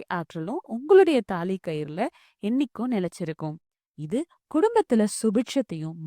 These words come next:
மங்களத்தையும் கொண்டு வரும். தாலி கயிறை அடிக்கடி மாத்துறது பல பேரோட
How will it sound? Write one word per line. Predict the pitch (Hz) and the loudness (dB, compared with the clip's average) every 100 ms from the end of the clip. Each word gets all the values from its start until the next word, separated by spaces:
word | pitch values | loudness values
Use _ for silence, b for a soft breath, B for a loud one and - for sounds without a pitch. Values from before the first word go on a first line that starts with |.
| 160 | -6
மங்களத்தையும் | 170 233 311 247 165 165 233 | -4 -2 0 -2 -2 -8 -6
கொண்டு | 202 170 151 | -6 -6 -6
வரும். | 160 165 160 _ _ _ _ _ _ _ - | -6 -6 -8 _ _ _ _ _ _ _ -2
தாலி | 320 440 494 - | 4 8 8 8
கயிறை | 330 294 285 - | 2 4 2 0
அடிக்கடி | - 226 392 - 311 320 | 0 4 4 4 0 2
மாத்துறது | 285 220 190 190 170 180 - | 2 0 -2 -4 -6 -8 -2
பல | 208 | -2
பேரோட | 180 175 160 151 | 0 -2 -2 -2